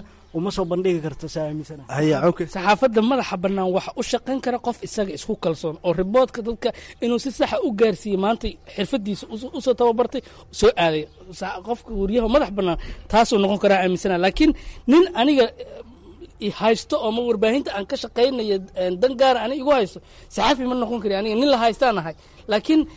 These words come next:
Speaker 3: saxaafad madax bannaan way jirtaa,
Speaker 1: Een,
Speaker 3: xaqiiqada marka laga hadlo.
Speaker 1: Xuseen,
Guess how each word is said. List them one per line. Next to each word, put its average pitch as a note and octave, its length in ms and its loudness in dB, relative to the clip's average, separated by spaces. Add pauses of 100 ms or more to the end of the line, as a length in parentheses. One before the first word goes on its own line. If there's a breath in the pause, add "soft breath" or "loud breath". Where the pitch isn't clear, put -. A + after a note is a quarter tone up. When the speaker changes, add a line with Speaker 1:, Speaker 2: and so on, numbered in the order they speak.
Speaker 3:
saxaafad F#3+ 500 -4
madax B3+ 240 -2
bannaan F#3+ 320 0
way B3 160 0
jirtaa, E3+ 340 -4
Speaker 1:
Een, F3+ 80 -8 (140)
Speaker 3:
xaqiiqada A#3+ 400 2
marka G3+ 180 0
laga F#3+ 180 0
hadlo. D#3+ 260 -10
Speaker 1:
Xuseen, G#3+ 340 -10